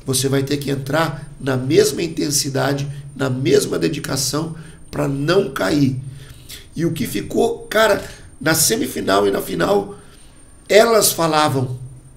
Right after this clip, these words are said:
durante os tempos técnicos: "Não deixa cair.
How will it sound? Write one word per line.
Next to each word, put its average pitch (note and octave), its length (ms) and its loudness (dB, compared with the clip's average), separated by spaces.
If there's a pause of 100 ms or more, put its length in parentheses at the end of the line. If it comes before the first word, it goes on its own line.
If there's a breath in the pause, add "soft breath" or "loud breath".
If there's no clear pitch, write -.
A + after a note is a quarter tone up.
(340)
durante E3 360 2
os - 120 2
tempos E3 380 0
técnicos: - 720 -4 (720 soft breath)
"Não G#3 680 4
deixa F#3 520 4
cair. C#3+ 440 2